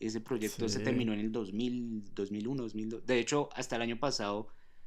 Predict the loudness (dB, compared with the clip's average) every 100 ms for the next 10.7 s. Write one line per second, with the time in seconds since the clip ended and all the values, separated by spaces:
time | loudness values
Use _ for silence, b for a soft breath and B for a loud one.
0 | b b -18 -18 -8 -4 0 2 2 2
1 | -2 -2 0 0 -2 -2 -2 0 2 2
2 | 2 0 0 -2 -2 -6 -6 -6 -6 -6
3 | -8 -8 b b -8 -4 0 0 -2 -2
4 | -6 -8 -16 -14 -2 0 2 0 -2 -4
5 | 0 2 4 6 6 6 8 6 6 6
6 | 6 6 6 8 6 4 0 -6 -4 0
7 | 0 0 0 0 2 2 2 0 0 0
8 | 0 0 0 -2 -2 -2 2 2 4 4
9 | 4 6 6 6 4 4 2 4 2 2
10 | 2 2 0 0 0 0 -2